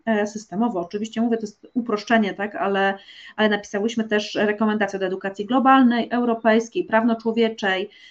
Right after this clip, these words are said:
e, i że właśnie to jest taki problem, że my bardzo, tak jak powiedziałam, europocentrycznie patrzymy i jesteśmy zafiksowani na historię polityczną,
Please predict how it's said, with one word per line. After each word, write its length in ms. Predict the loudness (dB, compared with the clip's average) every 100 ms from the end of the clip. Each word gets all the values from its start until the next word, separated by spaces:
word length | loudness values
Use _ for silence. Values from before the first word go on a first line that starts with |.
| _
e, 160 | -2 0
i 120 | 0
że 80 | 0
właśnie 320 | 0 -2 -2
to 140 | 4 4
jest 180 | 2
taki 200 | -4 -6
problem, 380 | 0 0 0 -4
że 120 | -2
my 140 | 0 2
bardzo, 360 | 6 6 4 -8
tak 200 | -14 _
jak 80 | _
powiedziałam, 360 | -14 -8 -6 -2
europocentrycznie 760 | -4 -2 -2 0 -2 -4 -6
patrzymy 460 | -6 -6 0 4 4
i 40 |
jesteśmy 340 | 2 -2 -2 0
zafiksowani 920 | 0 -2 -6 -4 0 2 4 2 -2 _ -8
na 120 | -6
historię 360 | -6 -2 -2
polityczną, 640 | 0 -4 -4 -10 2 4